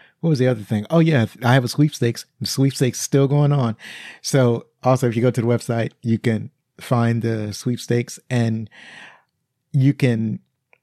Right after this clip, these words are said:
what, what, what, it's not a sweepstakes. I'm sorry. It's a giveaway. It's, it, uh, apparently these terms are legal terms. So it's a giveaway where I am giving away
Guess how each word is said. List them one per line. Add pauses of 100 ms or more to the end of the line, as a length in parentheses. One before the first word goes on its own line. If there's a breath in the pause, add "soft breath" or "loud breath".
(140)
what,
what,
what,
it's
not
a
sweepstakes.
I'm
sorry.
It's
a
giveaway.
It's, (120)
it,
uh, (140)
apparently
these
terms
are
legal
terms. (280 loud breath)
So
it's
a
giveaway (160 loud breath)
where
I
am
giving
away